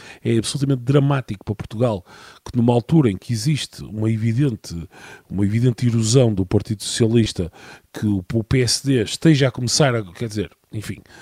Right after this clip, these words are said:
não esteja a começar a estar envolvido, mas comecem a aparecer estes casos. O P S D tem que aparecer neste momento, ou tentar fazer uma, uma lavagem interna para ser absolutamente impoluto, enfim, dentro do que pode ser, não é?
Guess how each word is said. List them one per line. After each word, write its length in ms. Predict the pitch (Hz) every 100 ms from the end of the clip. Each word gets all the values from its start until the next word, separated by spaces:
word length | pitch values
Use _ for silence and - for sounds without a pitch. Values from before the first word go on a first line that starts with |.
| - _
não 140 | 98
esteja 260 | 98 127 147
a 20 |
começar 300 | - 156 139
a 40 | 127
estar 200 | - 180
envolvido, 460 | 233 160 180 123
mas 100 | 82
comecem 420 | - 127 127 135
a 60 | 131
aparecer 320 | 123 127 139
estes 240 | 135 - -
casos. 380 | 147 127 - - - -
O 60 | _
P 120 | 123
S 180 | 120 -
D 120 | 151
tem 160 | 185 170
que 80 |
aparecer 400 | 151 143 - 135
neste 320 | 127 135 - 143
momento, 560 | 131 127 139 - 190 - - - -
ou 160 | - 107
tentar 480 | - 113 - 139 139
fazer 360 | - 107 101
uma, 160 | 107 107
uma 260 | 107 110
lavagem 580 | 107 120 120 139 110 107
interna 480 | 113 127 127 143 185
para 200 | - 139
ser 200 | - 117
absolutamente 480 | 135 - 143 135 160
impoluto, 640 | - 226 196 180 - 104 80
enfim, 280 | 107 127 - _ - - -
dentro 360 | 117 135 123
do 140 | 98 98
que 80 | -
pode 220 | 120 107
ser, 340 | - 123 98
não 120 | - 90
é? 160 | 110